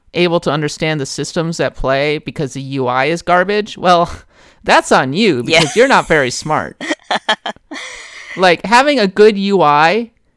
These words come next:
Speaker 1: and having good quality of life stuff is not a drawback.
Speaker 2: No, it
Speaker 1: Okay?
Speaker 2: really isn't.
Speaker 1: It's, having good onboarding and good tutorials is not a drawback.
Speaker 2: No.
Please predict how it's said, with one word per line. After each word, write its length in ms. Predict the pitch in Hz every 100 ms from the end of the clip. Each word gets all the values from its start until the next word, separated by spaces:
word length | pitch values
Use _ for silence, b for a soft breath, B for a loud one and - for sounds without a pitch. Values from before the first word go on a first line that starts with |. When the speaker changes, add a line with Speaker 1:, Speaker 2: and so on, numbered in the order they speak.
| _ -
Speaker 1:
and 140 | 160
having 300 | 180 185 185
good 200 | 170 175
quality 380 | - 180 185 175
of 140 | 151
life 220 | 127 127
stuff 340 | - - 170 -
is 180 | 165 156
not 320 | 156 151 151
a 60 | 131
drawback. 800 | 131 135 127 80 58 - - _
Speaker 2:
No, 240 | 160 151 127
it 20 |
Speaker 1:
Okay? 140 | 139
Speaker 2:
really 260 | - 147 127
isn't. 380 | 117 113 120 - -
Speaker 1:
It's, 280 | 180 180 175 175 _ _ -
having 420 | 175 220 254 208
good 220 | 180 196
onboarding 680 | - 170 165 131 135 165 175
and 140 | 135
good 160 | 156 143
tutorials 720 | - - 127 135 160 180 -
is 120 | 143
not 320 | 147 143 139 139
a 40 |
drawback. 720 | 127 123 117 104 67 - -
Speaker 2:
No. 200 | 175 151